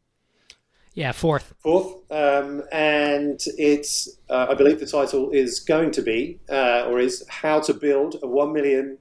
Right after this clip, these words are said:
Speaker 2: Startup with No V C. There we go. Uh,
Speaker 1: It's called
Speaker 2: SaaS
Speaker 1: the,
Speaker 2: Playbook.
Speaker 1: the SaaS Playbook.
Speaker 2: Ah, okay.
Speaker 1: From a
Speaker 2: So I don't know where I
Speaker 1: multi-million
Speaker 2: got that
Speaker 1: dollar startup.
Speaker 2: from. Oh, this is like building a,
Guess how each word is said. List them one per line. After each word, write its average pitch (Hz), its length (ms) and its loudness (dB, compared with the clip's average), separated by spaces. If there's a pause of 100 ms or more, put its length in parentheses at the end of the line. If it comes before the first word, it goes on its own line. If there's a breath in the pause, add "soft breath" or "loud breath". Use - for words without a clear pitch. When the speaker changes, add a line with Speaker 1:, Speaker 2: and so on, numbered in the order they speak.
Speaker 2:
Startup 139 480 -2
with 139 100 -2
No 135 180 2
V 127 200 0
C. 139 380 0
There 143 100 2
we 131 80 0
go. 135 260 0 (300 soft breath)
Uh, 123 600 0
Speaker 1:
It's 160 200 2
called 143 200 -4
Speaker 2:
SaaS 165 100 2
Speaker 1:
the, - 60 -10
Speaker 2:
Playbook. 175 220 2
Speaker 1:
the 123 80 -2
SaaS 165 540 -2
Playbook. 135 400 -2
Speaker 2:
Ah, 165 320 0 (120)
okay. 143 180 4
Speaker 1:
From 123 100 0
a - 20 -8
Speaker 2:
So 131 180 -4 (120)
I 165 60 -2
don't 180 60 -4
know 180 80 4
where 165 160 2
I - 20 2
Speaker 1:
multi-million - 20 2
Speaker 2:
got - 0 -
that - 0 -
Speaker 1:
dollar 151 300 -4
startup. - 0 -
Speaker 2:
from. 127 260 0
Oh, 180 200 4
this 226 200 2
is 196 140 -2
like 175 200 -2
building 185 300 2
a, 147 240 0